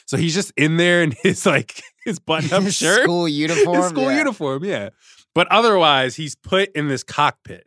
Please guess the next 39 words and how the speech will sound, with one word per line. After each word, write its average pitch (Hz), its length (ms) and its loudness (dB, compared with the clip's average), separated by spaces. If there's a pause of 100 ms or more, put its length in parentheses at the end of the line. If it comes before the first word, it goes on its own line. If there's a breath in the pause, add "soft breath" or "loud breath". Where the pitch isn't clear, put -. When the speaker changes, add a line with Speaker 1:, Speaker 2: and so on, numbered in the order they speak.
Speaker 1:
this 117 180 -16
very 202 220 -4
strange 147 380 -6
cockpit, 107 540 -6 (600 loud breath)
and 131 460 -2 (480)
almost 240 160 -4
like 156 100 -4
a 143 40 -6
death 135 380 -2
trap, 185 280 -2 (160)
they, 147 560 -2 (500)
like, 123 180 -12 (680)
the 147 120 -6
scientists 202 680 -2
flood 156 380 -2
the 143 80 -2
cockpit 131 680 -6 (320)
with 127 140 -6
a 127 60 -2
yellow 123 400 0
liquid, 175 560 -4 (560 soft breath)
and 139 300 0
he's 175 240 -4
just 180 160 -4
like, 170 160 0
"Are 160 60 4
you 254 120 4
trying 277 240 4
to 196 80 2
drown 208 480 2
me?" 247 240 0
And 190 100 2
he 185 160 2
sort 196 200 0
of, 143 240 2
he 160 120 -2
starts - 360 0
to 131 100 -10
suffocate, 135 640 -4